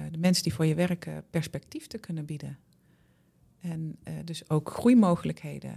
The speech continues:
En dat kan ook een assistente. Wij hebben ook een vrouwenspreekuur wat door de assistenten wordt gedaan. Een osteoporose-spreekuur wat door de assistenten wordt gedaan.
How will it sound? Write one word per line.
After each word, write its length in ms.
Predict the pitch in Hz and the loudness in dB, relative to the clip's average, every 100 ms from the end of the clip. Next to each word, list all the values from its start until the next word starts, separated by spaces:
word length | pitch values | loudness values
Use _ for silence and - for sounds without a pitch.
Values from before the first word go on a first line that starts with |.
| - | -12
En 180 | 160 151 | -12 -10
dat 220 | 156 - | -10 -8
kan 280 | 185 170 - | -4 -4 0
ook 300 | 190 208 - | 0 0 -4
een 180 | 180 165 | -12 -12
assistente. 760 | 160 - - - 220 226 156 151 - - _ _ _ _ _ _ _ | -14 -16 -14 -4 -2 -2 -6 -14 -20 -20 _ _ _ _ _ _ _
Wij 100 | - 147 | -12 -10
hebben 240 | 143 - | -10 -12
ook 180 | 147 - | -12 -12
een 240 | 151 147 - | -12 -12 -12
vrouwenspreekuur 1120 | - 180 208 208 - 196 196 185 185 170 - | 0 4 6 4 4 4 4 2 2 2 2
wat 280 | - 165 165 | -2 -2 -2
door 120 | 165 | -4
de 120 | - | -4
assistenten 580 | 175 - - 165 160 160 | -2 -4 0 0 0 -4
wordt 180 | 151 - | -10 -14
gedaan. 540 | - 156 143 147 143 - | -14 -10 -10 -10 -12 -14
Een 160 | 143 - | -14 -14
osteoporose-spreekuur 1160 | - - 147 170 180 196 185 - 156 156 151 | -14 -16 -10 0 2 2 0 -6 -12 -12 -12
wat 140 | 147 147 | -14 -12
door 120 | 147 | -12
de 80 | - | -12
assistenten 560 | 143 - 151 143 - | -14 -12 -12 -12 -12
wordt 180 | 143 - | -16 -16
gedaan. 360 | - 147 151 | -16 -14 -14